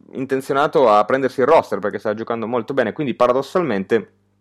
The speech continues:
reparto di tight end che si potrebbe ferma-, formare con Watson, Lacoste e Anderson.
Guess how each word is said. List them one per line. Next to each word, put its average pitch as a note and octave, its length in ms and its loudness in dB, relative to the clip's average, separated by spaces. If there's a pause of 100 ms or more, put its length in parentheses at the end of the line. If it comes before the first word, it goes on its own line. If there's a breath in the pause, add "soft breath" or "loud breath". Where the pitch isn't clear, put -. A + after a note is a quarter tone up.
(960 loud breath)
reparto B2+ 400 2
di A#2 120 -2
tight C#3 240 2
end G#2+ 220 2
che G2+ 120 -2
si A2+ 120 -6
potrebbe A2 380 2
ferma-, A2 460 0
formare A2 640 0
con G2 160 -4
Watson, G#2 540 0
Lacoste G#2+ 720 -4
e G2+ 260 0
Anderson. F2+ 640 -6